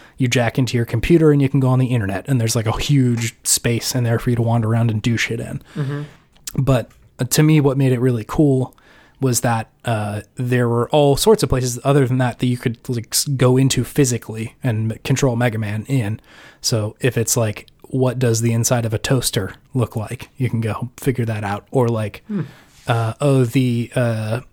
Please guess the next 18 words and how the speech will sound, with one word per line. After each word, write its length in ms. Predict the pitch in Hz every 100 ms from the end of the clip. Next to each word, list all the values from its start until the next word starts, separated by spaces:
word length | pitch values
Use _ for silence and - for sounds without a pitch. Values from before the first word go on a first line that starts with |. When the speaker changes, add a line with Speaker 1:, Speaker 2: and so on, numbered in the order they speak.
| -
Speaker 1:
the 200 | 131 123
bus 340 | 120 123 123
station, 720 | - - 117 - 120 113 117 - _ -
like, 240 | 120 107
navigation 680 | 131 123 120 120 120 117 127
thing 160 | 110 123
is 100 | 113
broken, 460 | 110 123 120 131 120
so 100 | 113
the 80 |
buses 400 | 117 127 120 127
aren't 200 | 113 110
coming. 280 | - 120 113
We 80 | 120
need 140 | 123
to 60 | 120
fix 280 | - 117 -
that. 280 | 113 104